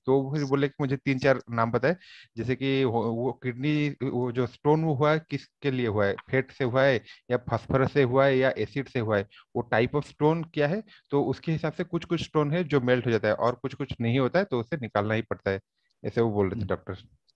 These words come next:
Speaker 2: हाँ, ठीक है। अ, तो एक lady आती है और वो कहती है multiple stone है और बड़े stone। तब मैंने कहा कि आपका कुंभक से ना stone निकलने लग जाएगा।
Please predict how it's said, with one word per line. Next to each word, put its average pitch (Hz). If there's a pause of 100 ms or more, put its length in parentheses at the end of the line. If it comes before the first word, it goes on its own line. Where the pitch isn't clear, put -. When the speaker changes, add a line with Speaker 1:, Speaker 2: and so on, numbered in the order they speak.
(420)
Speaker 2:
हाँ, 175
ठीक 190
है। 127 (1400)
अ, 117 (680)
तो 190
एक 196
lady 165
आती 175
है 175
और 143
वो 151
कहती 147
है 147
multiple 135
stone 120
है 113
और 120
बड़े 139
stone। - (1800)
तब 143
मैंने 151
कहा 165
कि 165
आपका 156
कुंभक 160
से 160
ना 151
stone 139
निकलने 104
लग 90
जाएगा। -